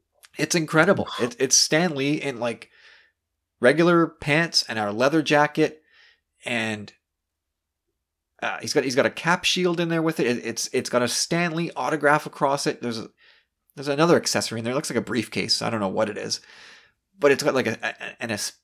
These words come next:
a big silver Stan Lee autograph across the front of the package. It's a great piece, and I wish they'd have done that with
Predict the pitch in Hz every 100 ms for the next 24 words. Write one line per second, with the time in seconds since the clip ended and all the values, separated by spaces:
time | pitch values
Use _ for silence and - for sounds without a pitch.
0 | - 143 - - 180 170 - 185 180 156
1 | - - - 170 170 151 156 - 123 139
2 | 147 143 123 - 139 135 - 120 135 120
3 | 101 117 123 156 - 165 165 147 117 127
4 | 127 175 233 _ - - 240 - - -
5 | _ _ _ _ _ _ _ - 147 160
6 | 147 156 208 - 196 151 139 165 160 160
7 | 123 143 -